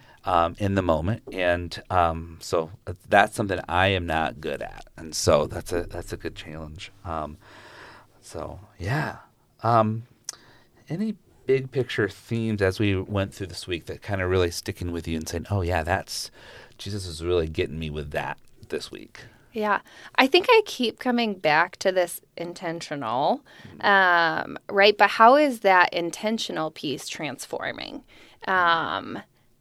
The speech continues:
Speaker 2: and I think that was the thing. Like, I bet every page of my notes says intentional on it.
Speaker 1: Mm.
Speaker 2: Um, and so looking at that intentional piece and how is it gonna be transforming me and therefore transforming those that are surrounding me and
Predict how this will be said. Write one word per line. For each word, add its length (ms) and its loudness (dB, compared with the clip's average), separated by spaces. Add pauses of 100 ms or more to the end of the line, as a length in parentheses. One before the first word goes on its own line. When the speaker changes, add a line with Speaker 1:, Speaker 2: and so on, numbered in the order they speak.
(600)
Speaker 2:
and 140 0
I 100 0
think 260 -2 (100)
that 240 6
was 200 0
the 120 -6
thing. 220 -2 (100)
Like, 300 2 (100)
I 120 4
bet 240 4
every 280 4
page 320 0
of 160 0
my 100 2
notes 340 0
says 200 2
intentional 640 -4
on 220 -4
it. 200 -4
Speaker 1:
Mm. 100 0 (340)
Speaker 2:
Um, 640 0
and 180 -4
so 120 4
looking 380 -4
at 220 -6
that 180 -2
intentional 540 -8
piece 320 -12
and 180 -8
how 240 -4
is 160 -4
it 140 -8
gonna 180 -10
be 160 -8
transforming 800 -6
me 360 -6
and 160 -8
therefore 360 -4
transforming 720 -8
those 240 -8
that 140 -8
are 100 -10
surrounding 720 -10
me 260 -12
and 320 -14